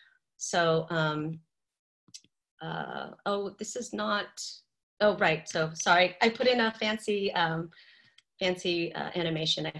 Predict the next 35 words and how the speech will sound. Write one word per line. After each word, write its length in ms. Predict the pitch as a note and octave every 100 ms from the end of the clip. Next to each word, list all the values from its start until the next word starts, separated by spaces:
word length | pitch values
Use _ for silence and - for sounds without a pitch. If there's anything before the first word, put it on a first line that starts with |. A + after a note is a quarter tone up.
| D#3+
forgot. 280 | D#3+ D#3 - - - -
So 260 | - A3
an-, 220 | G#3+ G#3 G3+
another 340 | A3 A#3+ B3+
thing, 240 | C#4+ A#3 G#3+
even 260 | G#3+ A3
more 200 | G#3+ G#3 G3+
recently 580 | G#3+ A3+ B3 F#3 F3 F3
that 240 | F3 E3
we're 100 | F3+
dealing 380 | F3+ F3+ F3+ F3+
with, 280 | E3+ E3+ E3+ -
um, 460 | F3 E3 E3 E3 E3 - - - -
so 240 | - G#3
we 80 | A3
know 240 | A3+ A#3
that, 240 | A#3 G3 F#3
like, 300 | E3+ F3 - _ -
housing, 720 | - G#3 G#3+ A3+ E3+ D#3+ E3+
right? 340 | D#3+ E3+ G3
So 140 | - F#3
how 220 | G#3+ A#3
is 100 | A#3
housing 600 | - G#3 G#3+ G#3+ G3 F#3+
tied 480 | - F3+ F3+ F3 F3+ _ _ _ -
to, 380 | - F#3+ F#3 F3+ -
um, 360 | E3+ D#3+ D#3 D#3+
and 160 | F3 E3
people 400 | - G3+ F#3 F3
in 120 | F3
housing 560 | F3+ E3 E3 E3 D#3+ D#3
and 100 | D#3
the 80 | D3+
built 220 | F3+ F3
environment 520 | E3 D#3+ D#3 D#3 D3+